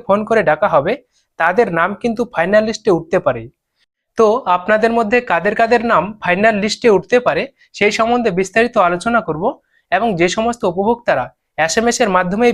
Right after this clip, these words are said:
ভেরিফিকেশন কমপ্লিট করেছেন এবং যারা আধার ওটিপির মাধ্যমে ভেরিফিকেশন কমপ্লিট করতে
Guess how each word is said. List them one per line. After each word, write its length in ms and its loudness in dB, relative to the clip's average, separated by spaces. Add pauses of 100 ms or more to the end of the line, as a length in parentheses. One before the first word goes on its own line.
ভেরিফিকেশন 560 -2
কমপ্লিট 400 -2
করেছেন 360 -2 (440)
এবং 220 0
যারা 200 2 (120)
আধার 280 0
ওটিপির 420 -2
মাধ্যমে 340 0
ভেরিফিকেশন 560 -2 (120)
কমপ্লিট 380 -2
করতে 180 -4